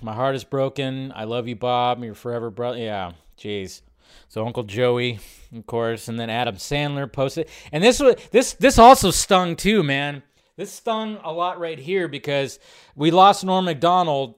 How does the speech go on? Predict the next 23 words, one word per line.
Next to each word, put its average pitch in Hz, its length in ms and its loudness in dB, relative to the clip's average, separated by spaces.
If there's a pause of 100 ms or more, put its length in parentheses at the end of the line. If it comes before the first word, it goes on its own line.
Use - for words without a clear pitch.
recently 139 540 -10
too, 143 440 -6
and 113 300 -12
there 139 100 -6
were 151 80 -2
some 147 180 -8
people 160 360 0
that 139 260 0
posted 160 380 0
a 156 40 4
lot 185 220 2
of 180 60 0
images 160 580 -2
of 127 80 -6
them 151 220 -4
two 185 180 -6
together. 127 560 -2 (540)
And 135 100 -8
it's 139 140 -10
just 147 180 -12
like, 131 300 -10
God, 165 460 -8 (100)
ugh, 185 380 -2